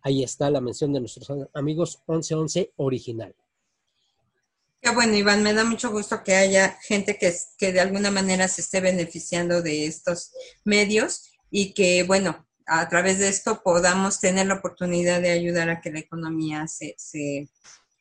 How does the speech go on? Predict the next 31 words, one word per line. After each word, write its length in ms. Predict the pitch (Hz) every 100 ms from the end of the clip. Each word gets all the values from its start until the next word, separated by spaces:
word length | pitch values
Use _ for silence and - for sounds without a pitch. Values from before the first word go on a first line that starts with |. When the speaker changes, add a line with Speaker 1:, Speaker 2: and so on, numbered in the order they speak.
| _ _
Speaker 2:
pues, 140 | - 254
se 100 | 277
restablezca, 720 | 262 269 277 269 285 - 196
¿no? 240 | 196 311 - - - -
También 260 | - 262 277
yo 140 | 311
quiero 180 | 311 302
hacer 240 | 294 285
una 180 | 269 269
mención, 760 | 262 240 233 - 247 233 262 262 - -
hemos 320 | 214 226 226
hablado 380 | 214 214 208 208
en 160 | 214
varias 340 | 190 190 202 208
ocasiones 680 | 175 175 190 190 190 196 -
del 540 | 180 180 185 180 190
método 400 | 190 185 208 202
de 80 | 190
aplicación 540 | - 160 165 - 180
mental 500 | 175 180 180 170 175 -
y, 380 | 208 202 220 233 - _ -
eh, 400 | 180 180 180 -
una 200 | 220 220
de 60 |
mis 200 | 226 220
alumnas 640 | 202 202 226 220 214 214 220
es 120 | 202
directora 640 | 220 214 214 220 214 214
del 340 | 202 190 196 -
Instituto 640 | 208 208 208 202 214 220
Virtual 500 | 220 208 - 196 196